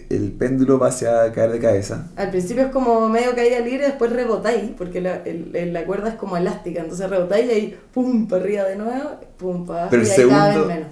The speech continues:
Speaker 1: el segundo antes de que tirase para arriba,
Speaker 2: No.
Speaker 1: ¿estáis pensando, qué estáis pensando? ¿Cuántos segundos fue?
Speaker 2: Yo
Speaker 1: No
Speaker 2: creo
Speaker 1: sé.
Speaker 2: que más que pensando estaba sintiendo.
Speaker 1: ¿Qué sentí?
Speaker 2: Eh, el estómago en la garganta, weón.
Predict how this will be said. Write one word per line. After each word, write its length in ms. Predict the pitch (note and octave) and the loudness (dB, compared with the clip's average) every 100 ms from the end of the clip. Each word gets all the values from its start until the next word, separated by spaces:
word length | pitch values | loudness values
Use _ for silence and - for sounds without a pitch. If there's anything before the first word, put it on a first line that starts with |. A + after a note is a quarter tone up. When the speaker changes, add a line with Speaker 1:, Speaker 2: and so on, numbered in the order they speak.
| - | -4
Speaker 1:
el 120 | G#2 | -2
segundo 920 | G#2 - A2 B2+ C3+ C3 C3+ C3+ B2+ - | -2 -2 0 0 0 2 2 0 -2 -6
antes 360 | A2+ A#2+ B2 A#2 | -6 -6 -6 -6
de 120 | A2 | -6
que 440 | - F#2+ F#2 - - | -2 0 0 -4 -4
tirase 260 | F#2+ G2+ G2+ | -2 -2 0
para 100 | - | 0
arriba, 200 | F#2 F2 | 0 -2
Speaker 2:
No. 140 | - - - | -4 -10 -20
Speaker 1:
¿estáis 220 | - G2+ G2+ | -6 -2 -2
pensando, 280 | G#2 A#2 - | -2 -2 -2
qué 40 | |
estáis 200 | - A#2+ | -2 -2
pensando? 600 | A2+ A2 A#2 A2+ F2+ F2 - - - | -2 -6 -6 -6 -6 -8 -14 -20 -6
¿Cuántos 240 | C3 C3 C#3+ | 0 0 0
segundos 340 | B2+ C3 C3 | 0 0 -2
fue? 120 | - - | -6 -4
Speaker 2:
Yo 80 | F#3 | 0
Speaker 1:
No 60 | |
Speaker 2:
creo 140 | G3 A#3 | 6 8
Speaker 1:
sé. 40 | |
Speaker 2:
que 220 | A#3 A3 F#3+ | 8 6 2
más 220 | A3+ A#3 | -2 -2
que 100 | C#4+ | -4
pensando 460 | C#4+ C#4+ C#4+ C#4+ D4 | -2 -2 -2 -2 -4
estaba 260 | - B3+ | -2 -2
sintiendo. 640 | B3+ G#3+ F#3 E3+ C3 F#3 D3 - - - - - | 0 -2 -4 -8 -8 -12 -16 -20 -20 -20 -16 -12
Speaker 1:
¿Qué 80 | |
sentí? 460 | G2+ G2 - G2 F#2 - - - - - - - - | -8 -8 -8 -10 -10 -14 -14 -16 -20 -20 -20 -18 -10
Speaker 2:
Eh, 680 | F3 E3 D#3+ D3+ D3+ D#3 - - - - | -8 -6 -6 -6 -8 -12 -16 -20 -20 -18
el 100 | - | -14
estómago 540 | E3+ F3 - F#3 G3 F#3+ | -12 -12 -12 -10 -10 -10
en 100 | F#3+ | -8
la 100 | F3 | -6
garganta, 800 | D#3+ D3+ D3+ F#3 E3+ D3 - C#3 | -4 -6 -4 -6 -6 -10 -14 -16
weón. 540 | C#3 C#3+ D3+ F3+ B3 | -16 -16 -12 -12 -14